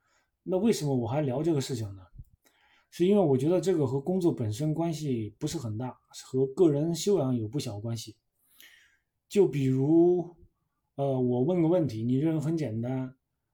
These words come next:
呃，正常情况下你想回答，那直接就回答就行了。不想回答，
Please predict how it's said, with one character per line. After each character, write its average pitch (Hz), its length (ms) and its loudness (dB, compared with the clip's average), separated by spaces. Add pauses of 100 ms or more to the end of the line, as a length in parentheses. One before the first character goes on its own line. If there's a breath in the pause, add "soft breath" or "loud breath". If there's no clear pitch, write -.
(100)
呃， 131 120 -2
正 180 200 0
常 160 180 0
情 151 140 -2
况 151 120 2
下 139 180 -4
你 139 120 0
想 123 220 -4
回 131 160 0
答， 123 260 -6
那 135 100 -2
直 127 160 -4
接 151 140 2
就 165 100 4
回 131 180 0
答 147 120 -2
就 165 120 0
行 101 180 -8
了。 - 60 -20 (680 soft breath)
不 208 80 0
想 165 200 0
回 165 120 2
答， 165 420 2